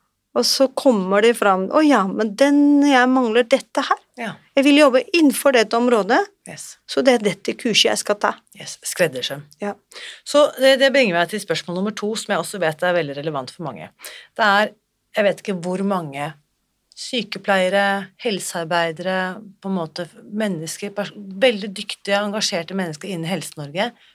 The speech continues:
Speaker 2: som rett og slett er helt utmattet.
Speaker 1: Mm.
Speaker 2: Og jeg hørte nå, på, rett over nyttår nå, i januar,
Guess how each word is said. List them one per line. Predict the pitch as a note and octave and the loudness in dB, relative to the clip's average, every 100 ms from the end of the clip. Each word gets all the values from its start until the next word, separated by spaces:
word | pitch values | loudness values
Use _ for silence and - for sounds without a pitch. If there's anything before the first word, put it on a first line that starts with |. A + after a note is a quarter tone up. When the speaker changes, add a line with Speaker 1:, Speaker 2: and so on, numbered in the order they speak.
| _ | _
Speaker 2:
som | - E3+ | -12 -10
rett | - D#3+ | -10 -8
og | |
slett | D#3 D3 - | -8 -10 -12
er | C#3+ D3 | -14 -12
helt | - - B2+ _ | -14 -12 -14 _
utmattet. | C3 C3+ - - - _ - _ B3+ | -20 -20 -20 -20 -20 _ -20 _ -2
Speaker 1:
Mm. | A#3 G3+ F#3+ - - | 0 0 -4 -10 -2
Speaker 2:
Og | A3+ | 0
jeg | A3 | 2
hørte | A3+ F#3 G3+ | 0 -2 -4
nå, | A3+ C4 C4 | -2 -4 -6
på, | - G#3+ G#3 G3+ G3+ G3+ | -10 -6 -4 -4 -6 -6
rett | G3 - F#3+ | -10 -6 -4
over | E3 F3+ | -4 -6
nyttår | D#3+ - G3+ | -10 -10 -8
nå, | G3 B3 C#4 - | -4 -2 -2 -6
i | G3 F#3+ | -8 -8
januar, | F#3+ F#3+ G#3+ | -6 -2 2